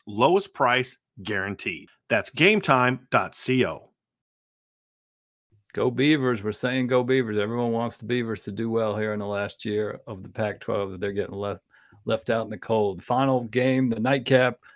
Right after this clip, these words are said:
Speaker 2: Sunday night, which had over nine million viewers. I don't know if you saw that. It was Florida State L S U.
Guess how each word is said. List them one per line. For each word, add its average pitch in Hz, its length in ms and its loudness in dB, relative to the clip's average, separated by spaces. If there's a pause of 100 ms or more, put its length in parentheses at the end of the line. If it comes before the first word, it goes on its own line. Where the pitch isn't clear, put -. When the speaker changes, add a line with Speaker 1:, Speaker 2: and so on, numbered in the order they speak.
(100)
Speaker 2:
Sunday 156 300 0
night, 139 200 2
which 131 180 -4
had 127 180 0
over 127 240 2
nine 139 640 -2
million 135 600 0
viewers. 107 540 0
I 120 60 -2
don't 123 100 -4
know 120 60 -2
if 107 120 -10
you 104 60 -8
saw 117 300 -2
that. 123 260 0
It - 80 -12
was 98 180 -10
Florida 127 420 0
State 127 340 0
L 120 200 -2
S - 200 -6
U. 139 280 4